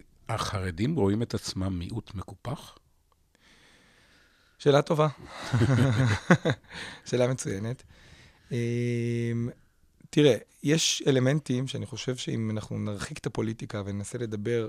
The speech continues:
Speaker 2: על הנושא עצמו, אה, נראה, אני אקח כדוגמה את אופק חדש למורים. יש איזושהי החלטה שבגלל היקף של לימודי ליבה, שאפשר, זו החלטה שהיא יותר, אה, החלטה עקרונית ולא, לא אובייקטיבית, נקרא לה,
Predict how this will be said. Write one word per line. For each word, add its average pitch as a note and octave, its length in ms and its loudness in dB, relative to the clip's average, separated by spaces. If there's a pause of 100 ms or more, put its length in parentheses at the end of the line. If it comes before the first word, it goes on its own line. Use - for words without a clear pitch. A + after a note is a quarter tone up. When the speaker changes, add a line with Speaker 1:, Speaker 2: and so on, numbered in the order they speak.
(120)
Speaker 2:
על A2 120 -6
הנושא G#2+ 320 -4
עצמו, B2 440 -2 (960)
אה, G2+ 460 -6
נראה, A#2+ 420 -6
אני B2+ 100 -4
אקח C3+ 240 -4
כדוגמה B2 280 2
את A#2 100 -4
אופק B2+ 220 -6
חדש A2 480 -4
למורים. G#2 420 -6 (840)
יש - 220 -6
איזושהי C3 280 0
החלטה E3+ 500 8
שבגלל A2+ 880 2 (100)
היקף C#3 200 -4
של D3+ 160 -4
לימודי D3+ 300 2
ליבה, F3 420 4
שאפשר, B2 440 -4
זו A2 120 -4
החלטה A2+ 440 -4
שהיא G#2 240 -8
יותר, A2 320 -6
אה, G2+ 320 -10 (460)
החלטה A2+ 240 -2
עקרונית A#2 540 0
ולא, A2+ 720 -2
לא A#2 80 -2
אובייקטיבית, A#2 560 0
נקרא G#2+ 340 -8
לה, A#2+ 240 -6